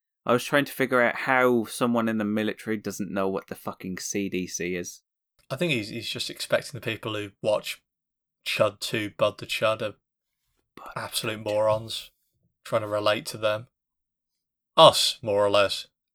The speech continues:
Speaker 1: Oh, right, yeah, yeah.
Speaker 2: Uh, on that, uh, presuming that the audience are complete morons, no security is given to Chud at any point during this section where he's in the hospital frozen or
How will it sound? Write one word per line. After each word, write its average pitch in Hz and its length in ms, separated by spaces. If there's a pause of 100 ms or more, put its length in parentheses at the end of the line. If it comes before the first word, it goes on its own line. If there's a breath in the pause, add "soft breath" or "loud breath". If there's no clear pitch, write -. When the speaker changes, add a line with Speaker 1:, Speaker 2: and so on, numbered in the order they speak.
(200)
Speaker 1:
Oh, 165 160
right, 104 200
yeah, 87 200 (140)
yeah. 98 160 (1200)
Speaker 2:
Uh, 131 180 (800)
on 208 220
that, 113 300 (180)
uh, 110 280 (460)
presuming 107 520
that 104 120
the 117 100
audience 107 440
are - 40
complete 101 680 (180)
morons, 113 840 (360)
no 170 160
security 113 580
is 98 80
given 113 260
to 95 100
Chud 101 360
at 104 120
any 107 220
point 101 360 (920)
during 101 560 (220)
this 110 180
section 107 560
where 98 180
he's 104 140
in 101 100
the 95 120
hospital 98 320
frozen 104 500
or 107 460